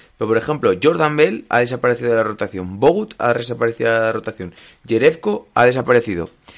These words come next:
Es que, por ejemplo, el año pasado tenías mismamente a Nick Young, que te gustará más o menos, pero era un jugador que en ataque,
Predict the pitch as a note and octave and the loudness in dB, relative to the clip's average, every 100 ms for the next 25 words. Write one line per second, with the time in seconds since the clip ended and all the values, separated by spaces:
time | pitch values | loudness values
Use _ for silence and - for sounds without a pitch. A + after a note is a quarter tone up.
0 | - - - - E3 D#3+ D#3 F3 B2+ A#2+ | -20 -20 -10 -6 -2 2 4 6 8 8
1 | D3+ D#3+ E3+ E3 D#3 C#3+ D#3+ A2 A#2 B2 | 6 4 4 4 4 2 2 0 0 -4
2 | C#3+ D#3 D3+ A2 G2 C3 C3+ E3+ D3+ F#3+ | -2 -2 0 2 4 2 6 6 6 2
3 | - - _ A2 G#2 G2 F#2 F#2 G2 A2+ | -6 -20 _ 2 2 2 -2 0 0 0
4 | E3 E3 E3+ E3+ - A#2+ C#3 D3 D#3 D#3 | 0 -2 -2 2 4 4 4 6 6 4
5 | B2+ G#2+ B2 C#3 F3 | 0 2 2 2 -4